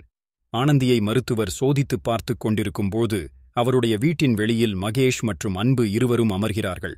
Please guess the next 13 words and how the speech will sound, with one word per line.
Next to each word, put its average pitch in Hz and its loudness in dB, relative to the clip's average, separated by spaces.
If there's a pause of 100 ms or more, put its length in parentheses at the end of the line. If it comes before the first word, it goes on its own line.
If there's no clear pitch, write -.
(600)
அப்போது 120 2
மகேஷ் 147 2
தன்னுடைய 113 0
காதல் 131 0
கதை 117 0
மொத்தத்தையும் 107 -2
எடுத்து 98 -2
விடுகிறான். 90 -6 (1400)
இது 120 2
ம-, 123 2
அன்புக்கு 143 2
பேரதிர்ச்சியை 120 0
கொடுக்கிறது. 92 -6